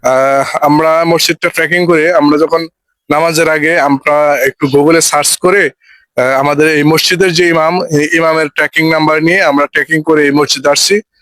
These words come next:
তবে আলহামদুলিল্লাহ আমরা খুবই সুন্দরভাবে এখানে নামাজ আদায় করতে পারছি। এবং সার্বিয়ানও অনেক মানুষ আছে এখানে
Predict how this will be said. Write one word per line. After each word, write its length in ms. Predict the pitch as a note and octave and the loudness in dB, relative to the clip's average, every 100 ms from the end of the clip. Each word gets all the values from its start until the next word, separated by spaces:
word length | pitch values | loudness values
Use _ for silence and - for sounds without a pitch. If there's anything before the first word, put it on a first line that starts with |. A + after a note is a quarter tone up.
| _ _ | _ _
তবে 140 | D#3 D#3+ | -4 -2
আলহামদুলিল্লাহ 600 | E3 E3+ F3+ F3+ F3+ E3+ | 0 0 0 2 0 0
আমরা 220 | D#3 E3 | 0 -2
খুবই 220 | - D#3 | -2 -2
সুন্দরভাবে 840 | E3 F3 F3+ F3 D#3 D3+ E3 E3 C#3+ | 0 0 0 2 2 0 0 0 -2
এখানে 260 | - D#3 | -2 -2
নামাজ 280 | D#3 D#3+ D#3 | 0 0 0
আদায় 200 | D#3 D#3 | 0 0
করতে 240 | D#3 - | -2 -2
পারছি। 400 | D3+ C#3 - F#3 F#3 _ - - | 0 0 0 -2 -4 _ -12 -4
এবং 260 | D3+ E3 | -2 0
সার্বিয়ানও 680 | D#3+ - D#3+ F3 F#3 F#3+ F#3 | -2 -2 0 0 0 0 2
অনেক 280 | E3+ F3 F3+ | 2 0 -2
মানুষ 300 | E3+ E3+ E3 | -2 -2 -2
আছে 280 | D#3+ - D#3 | -2 0 -2
এখানে 320 | D3+ D3+ D#3+ | 0 -2 -2